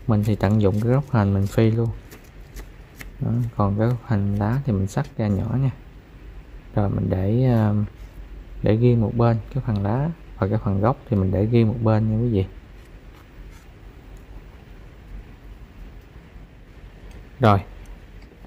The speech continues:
xong cái phần đó rồi, à, mình sẽ chuẩn bị cái phần, à, chao luôn.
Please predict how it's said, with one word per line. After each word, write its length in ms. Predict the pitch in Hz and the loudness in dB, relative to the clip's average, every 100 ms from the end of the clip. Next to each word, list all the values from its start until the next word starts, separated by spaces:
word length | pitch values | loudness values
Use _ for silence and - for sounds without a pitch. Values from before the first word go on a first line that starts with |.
| - - | -20 -10
xong 260 | - 123 113 | 2 4 4
cái 120 | 135 | 2
phần 180 | 113 107 | 0 2
đó 220 | 107 127 131 | 2 2 2
rồi, 240 | 110 98 98 | 4 4 4
à, 80 | |
mình 200 | 98 98 | 4 2
sẽ 180 | 95 - | 0 -4
chuẩn 260 | - 110 110 | -2 -2 0
bị 180 | 101 101 | 0 0
cái 120 | 110 | 0
phần, 260 | 107 98 98 | 0 2 2
à, 180 | 98 98 - - - - - - - - - - | 2 -2 -6 -20 -20 -20 -20 -20 -18 -18 -4 4
chao 300 | 120 123 123 | 6 6 6
luôn. 180 | 123 | 6